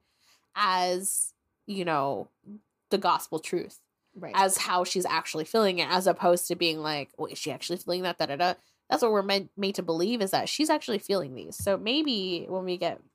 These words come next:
Speaker 1: through the end, she's, she doesn't fucking know what's happening. But I think, I think, I don't think that she actually knows what's going on. I don't think that she is
Speaker 2: I think
Speaker 1: actually
Speaker 2: she lets
Speaker 1: aware.
Speaker 2: her emotions rule her decision.
Speaker 1: I agree. Yeah,
Speaker 2: So,
Speaker 1: I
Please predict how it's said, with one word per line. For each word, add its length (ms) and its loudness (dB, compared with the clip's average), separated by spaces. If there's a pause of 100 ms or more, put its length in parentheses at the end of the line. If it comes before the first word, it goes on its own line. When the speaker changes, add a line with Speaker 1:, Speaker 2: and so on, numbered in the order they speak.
(240)
Speaker 1:
through 160 0
the 140 4
end, 340 0
she's, 460 -2
she 180 -2
doesn't 340 4
fucking 220 -2
know 60 0
what's 120 -2
happening. 400 -4
But 160 4
I 180 4
think, 340 4 (440)
I 260 4
think, 500 -2 (1160)
I 100 4
don't 180 2
think 160 4
that 300 2
she 260 0
actually 340 2
knows 140 0
what's 120 -4
going 220 -4
on. 240 -10 (220)
I 100 4
don't 120 2
think 160 4
that 220 0
she 540 -2
is 80 2
Speaker 2:
I 20 0
think 140 0
Speaker 1:
actually 300 2
Speaker 2:
she 60 0
lets 220 4
Speaker 1:
aware. 140 -4
Speaker 2:
her 60 2
emotions 680 -4
rule 280 -6
her 140 -8
decision. 280 -4
Speaker 1:
I 60 4
agree. 300 -6 (140)
Yeah, 200 -2
Speaker 2:
So, 140 -4
Speaker 1:
I 40 2